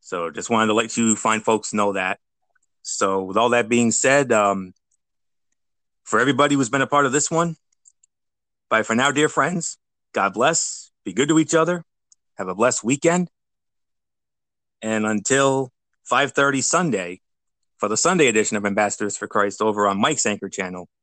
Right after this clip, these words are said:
you've been listening to the Thursday edition of Ambassadors for Christ right here on my Anchor channel here on Anchor dot F M. And remember, as we always say, as the late, great Lawrence Welk always used to say at the end of his shows,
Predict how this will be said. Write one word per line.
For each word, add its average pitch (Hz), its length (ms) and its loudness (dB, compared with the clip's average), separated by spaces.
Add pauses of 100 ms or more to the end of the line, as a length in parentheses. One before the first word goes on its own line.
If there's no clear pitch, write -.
(220)
you've 113 100 0
been 131 100 2
listening 156 540 0 (260)
to 139 80 -2
the 160 120 2
Thursday 110 420 2
edition 87 400 -10 (240)
of 101 100 -8
Ambassadors 110 540 -2
for 110 100 -12
Christ 107 320 -2
right 110 200 -2
here 104 300 -6 (300)
on 90 140 -4
my 135 180 2
Anchor 117 260 -2
channel 95 460 -8 (120)
here 110 220 0
on 101 120 -4
Anchor 101 220 -6
dot 95 180 -4
F 90 200 -10
M. 113 240 -4 (1120)
And 113 160 0
remember, 117 440 0 (360)
as 95 160 -10
we 107 100 0
always 98 300 2
say, 82 260 -8 (960)
as 104 140 -2
the 113 80 0
late, 143 200 2
great 151 260 0
Lawrence 151 340 0
Welk 147 240 2
always 135 240 4
used 127 160 -4
to 117 80 -6
say 123 180 0
at 120 100 0
the 113 120 0
end 120 80 2
of 110 80 -2
his 117 160 0
shows, 107 440 -2